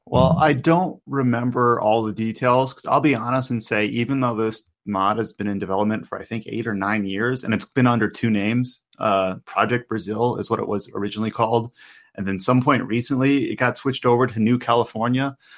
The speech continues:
So I don't really, I, I wasn't keeping up with the mod until recently. I think a trailer dropped in June or July, basically, uh, announcing the release date. And it's not really like, they still call it, like, a be-,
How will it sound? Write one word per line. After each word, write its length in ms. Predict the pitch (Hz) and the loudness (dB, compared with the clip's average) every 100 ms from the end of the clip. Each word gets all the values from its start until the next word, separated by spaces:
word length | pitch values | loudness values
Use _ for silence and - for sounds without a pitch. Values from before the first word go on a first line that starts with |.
| - _ | -20 _
So 320 | - - 101 - | -6 2 2 4
I 160 | 123 135 | 4 6
don't 180 | 139 | 4
really, 480 | 123 123 123 113 110 | 6 6 6 4 0
I, 240 | 113 107 127 | -2 -2 0
I 100 | 123 | 2
wasn't 340 | 123 143 135 123 | 4 4 2 0
keeping 280 | 131 110 107 | 0 0 0
up 120 | 113 | 0
with 140 | 113 | -2
the 80 | 110 | 0
mod 340 | 98 98 101 | 0 2 2
until 280 | 101 98 101 | 2 -4 -4
recently. 640 | 98 117 - - 92 95 95 | -2 -4 -4 -8 -8 -10 -8
I 120 | - | -6
think 220 | 101 139 113 | -2 0 0
a 80 | |
trailer 460 | 107 - 113 117 117 | -4 2 4 6 4
dropped 440 | 101 98 107 - | 2 2 2 0
in 320 | 104 98 95 95 | -4 -4 -6 -12
June 280 | - 107 117 | -8 -2 -2
or 100 | 110 | -2
July, 500 | 107 98 95 101 107 | 0 4 4 6 4
basically, 420 | 107 101 - 104 90 _ _ - - | 4 0 0 -4 -4 _ _ -12 -4
uh, 220 | 107 92 92 - - - - - | 2 2 0 -8 -20 -20 -20 -8
announcing 320 | 117 135 127 117 | 0 2 2 2
the 40 | |
release 220 | 107 123 | 2 2
date. 280 | - 131 - _ _ _ - | 0 -2 -2 _ _ _ -2
And 200 | 120 123 | 0 2
it's 220 | 143 139 | 0 2
not 180 | 170 175 | 2 4
really 220 | 160 160 | 6 6
like, 360 | 143 127 120 - - | 6 6 2 -2 -4
they 160 | 123 | 0
still 220 | 127 196 | 2 0
call 220 | 190 190 175 | 2 2 2
it, 60 | |
like, 140 | 135 127 | 0 -2
a 60 | |
be-, 340 | - 117 113 | -2 0 -2